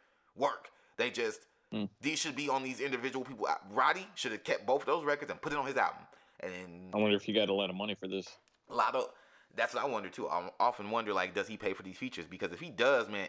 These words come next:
Speaker 1: Epic is shelling out huge amounts of money. But I, from what I hear, he don't really, it's because he's LinkedIn. He, he can just call in favors and be like, "Hey, I'm putting together an album. I need a verse from you."
Speaker 2: LinkedIn. Ah,
Speaker 1: Uh,
Speaker 2: ah.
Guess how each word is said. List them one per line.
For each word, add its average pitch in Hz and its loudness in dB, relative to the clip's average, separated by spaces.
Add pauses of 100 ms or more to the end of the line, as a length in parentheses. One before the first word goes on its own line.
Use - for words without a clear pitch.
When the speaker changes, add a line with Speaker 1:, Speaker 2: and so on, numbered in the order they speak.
Speaker 1:
Epic 123 0
is 95 -2
shelling 104 0
out 87 2
huge - -8
amounts 78 -4
of 87 -14
money. 76 -8 (120)
But 107 4
I, 113 8 (1040)
from 131 0
what 139 8
I 143 10
hear, 117 0
he 127 0
don't 117 4
really, 104 -4
it's 113 -6
because 120 0
he's 117 -6
LinkedIn. 113 -2
He, 117 -10
he 117 -10
can 123 -6
just 104 -10
call 110 4
in 101 -6
favors 117 2
and 95 -6
be 101 -2
like, 92 2
"Hey, 107 2
I'm 90 -2
putting 101 -4
together 98 2
an 98 4
album. 110 6
I 92 2
need 92 -6
a 92 -4
verse 110 4
from 95 -12
you." 90 -10
Speaker 2:
LinkedIn. 131 4
Ah, 135 -2
Speaker 1:
Uh, 139 -2
Speaker 2:
ah. 165 4